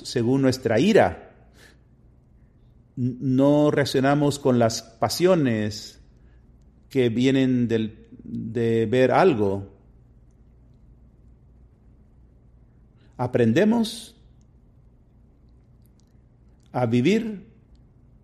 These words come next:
en las emociones según su voluntad. Jesús tenía todas las emociones que nosotros tenemos, pero Jesús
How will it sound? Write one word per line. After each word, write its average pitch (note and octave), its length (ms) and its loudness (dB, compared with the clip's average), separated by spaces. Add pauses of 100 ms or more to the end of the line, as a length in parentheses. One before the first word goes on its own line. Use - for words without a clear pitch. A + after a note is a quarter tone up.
(1900)
en B2 220 0
las A#2+ 180 2
emociones D3+ 600 -2
según C#3 400 -4
su G3+ 260 -6
voluntad. F#3 680 -2 (3250)
Jesús D#3+ 500 -2
tenía D3+ 480 0
todas A#3 260 4
las G#3+ 180 4
emociones E3+ 600 0
que D3 100 -2
nosotros B2+ 480 -4
tenemos, G#2+ 720 -6 (1700)
pero A#2+ 200 2
Jesús G#3+ 640 -6